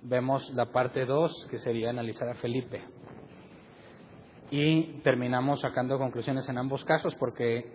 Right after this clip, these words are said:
aunque los dos tenían los mismos requisitos, vemos que Dios los trató de una forma muy distinta. Entonces,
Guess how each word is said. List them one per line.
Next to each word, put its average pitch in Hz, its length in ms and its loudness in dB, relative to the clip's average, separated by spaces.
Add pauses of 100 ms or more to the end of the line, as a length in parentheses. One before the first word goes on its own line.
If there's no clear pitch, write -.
(220)
aunque 123 1040 0 (160)
los 131 260 2
dos 139 220 2
tenían 131 340 0
los 113 140 0
mismos 147 300 4
requisitos, 143 600 0 (1120)
vemos 139 480 4 (360)
que 127 520 2
Dios 139 220 6
los 139 180 0
trató 127 280 2
de 135 80 2
una 135 140 0
forma 131 240 2
muy 131 180 0
distinta. 117 600 -4 (800)
Entonces, 147 400 2